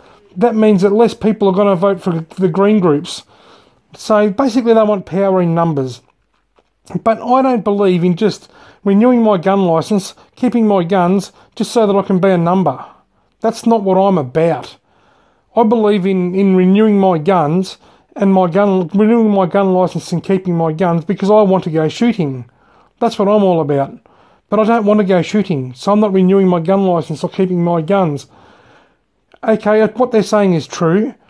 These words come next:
There is power in numbers. And look, I support shooting. I support, I support shooting and hunting in Australia, and I hope it never goes. I hope it's always there. My father is a keen hunter. He, he shoots deer, he shoots a lot of rabbits, foxes, ducks.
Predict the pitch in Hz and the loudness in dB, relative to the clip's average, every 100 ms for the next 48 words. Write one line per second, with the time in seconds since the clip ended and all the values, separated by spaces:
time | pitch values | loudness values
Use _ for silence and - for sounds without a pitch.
0 | _ _ - 202 196 - - 220 214 190 | _ _ -2 2 2 0 0 2 2 2
1 | 170 160 160 214 208 226 240 254 262 - | 0 -2 0 0 2 2 2 2 0 0
2 | 185 - 165 190 196 - 214 247 233 196 | -6 -6 -4 -4 -4 -2 0 0 0 0
3 | 208 - 185 - 190 165 - - - - | -2 -2 -6 -2 -2 -2 -14 -20 -20 -20
4 | _ - 196 208 - 202 - 220 220 202 | _ -8 -6 -4 -2 -2 -2 -2 0 0
5 | 151 185 190 202 190 - - 208 214 208 | 0 -2 0 0 0 -2 0 2 2 2
6 | 180 220 190 190 190 156 175 180 139 - | 0 -2 0 0 0 0 0 0 -2 -6
7 | - - - 170 202 202 - 196 202 180 | -20 -20 -14 -4 -2 -2 -4 0 2 2
8 | 151 165 180 143 - - - - 196 220 | 0 0 0 0 -6 -20 -20 -4 2 2
9 | - 208 214 208 180 175 - 190 170 180 | 0 0 0 2 0 -2 -2 0 0 0
10 | 170 147 127 - _ - 220 190 220 214 | -2 -4 -6 -18 _ -2 0 0 0 0
11 | - 190 143 165 208 226 214 185 220 190 | 0 -2 -2 -2 0 2 0 0 -2 -2
12 | 190 190 160 190 202 214 - - 214 208 | 0 0 2 2 2 -2 -6 -4 -4 -2
13 | 220 214 190 - - _ - 220 220 - | -2 -2 -4 -14 -20 _ -2 0 -2 -8
14 | - | -14